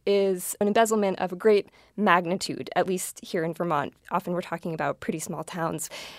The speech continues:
And one of the biggest cases in recent years was back in two thousand eleven. An embezzlement came to light of one point six million dollars from the Hardwick Electric Department.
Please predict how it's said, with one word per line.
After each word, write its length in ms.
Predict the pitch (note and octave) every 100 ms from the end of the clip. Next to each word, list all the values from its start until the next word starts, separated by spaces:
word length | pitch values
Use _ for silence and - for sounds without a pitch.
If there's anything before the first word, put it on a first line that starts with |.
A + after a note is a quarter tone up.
| -
And 280 | A#3 A#3+ A3
one 140 | C#4+
of 100 | F4+
the 80 | C4+
biggest 460 | G#3 D#4+ G#3+ - -
cases 440 | A3 G3+ G3+ F#3
in 240 | F#3 G3 G3
recent 320 | A3 A#3 G3+
years 300 | F#3+ F#3 -
was 200 | F3+ F3
back 260 | G#3+ G#3
in 100 | -
two 160 | G3+ G#3
thousand 300 | F#3+ G3 F3+
eleven. 520 | F3+ F#3+ F3+ E3+ F#3 - - - -
An 120 | G#3+
embezzlement 500 | A3 A3+ A3+ G#3+ F#3+
came 160 | G#3 G3
to 120 | G3
light 300 | F#3 F3 - -
of 420 | F#3+ F#3 F3+ -
one 340 | F#3+ A3 A#3
point 300 | A3+ A3+ G#3+
six 400 | - G3+ F#3+ - -
million 540 | G3+ A3 A3+ A#3 A3+ G#3
dollars 520 | F3+ F3 F3 F3+ - - - -
from 260 | - G3+
the 80 | G3+
Hardwick 640 | - - A#3+ A3 G#3 - -
Electric 460 | F3+ F#3+ - F#3
Department. 560 | G3 - F3 F3+ F3